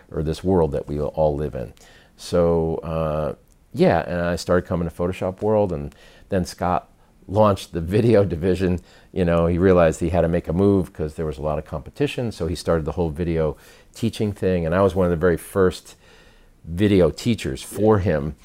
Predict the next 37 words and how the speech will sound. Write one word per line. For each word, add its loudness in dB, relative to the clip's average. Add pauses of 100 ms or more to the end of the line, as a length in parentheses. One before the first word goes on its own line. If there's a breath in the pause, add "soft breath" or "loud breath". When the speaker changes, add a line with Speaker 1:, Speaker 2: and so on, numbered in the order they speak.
(360 soft breath)
Speaker 1:
And, -4
uh, -2
<laughs> -20
I -6
always 2
remember 4
<laughs> -8
the, 2 (520 loud breath)
the, 4 (340 loud breath)
the 4
day, 4
you 0
know, 4
Scott 0
was 2
pretty 2
nervous 8
'cause -6
this -2
was -2
a 4
big 2
deal 2
that 2
we -4
were 2
gonna, 0 (380 loud breath)
and 2
he 4
said, -6
"Look, 2
I -2
have 2
this -2
model 4
for 2
you." -2